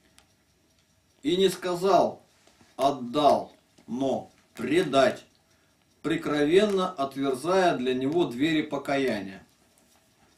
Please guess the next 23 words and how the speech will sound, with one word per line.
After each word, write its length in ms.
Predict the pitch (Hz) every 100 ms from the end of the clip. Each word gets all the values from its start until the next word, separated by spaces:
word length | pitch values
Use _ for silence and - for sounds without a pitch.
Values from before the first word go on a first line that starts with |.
| _ _ _ _ _ - - - - _ - _
И 180 | 131 151
здесь 320 | 120 202 226 190
опять 340 | 180 208 196
не 160 | 175 165
упомянул 560 | 156 151 156 175 180
имени. 520 | 147 147 139 135 120 - _ _ _ _
То 160 | - 170
есть 240 | 147 -
предать 540 | 147 160 151 202 226 170
для 100 | 170
того, 380 | - 156 202 190
чтобы 320 | 160 139 143
сатана 760 | - 151 - 147 170 208 202
изнурил 500 | 165 120 139 165 202
его 560 | 156 143 143 180 180 147 -
болезнью. 800 | 98 117 156 175 165 131 110 95 - _ _ _ _ _ _ _ _ -
Ибо 220 | 110 135
поскольку 680 | 139 160 - 208 226 - 143
похоть 480 | - 214 202 160 151
рождается 720 | 151 147 185 180 147 - 143
от 300 | - 165 -
пресыщения 800 | 156 147 151 - 175 156 135 117
тела, 560 | - 143 185 196 196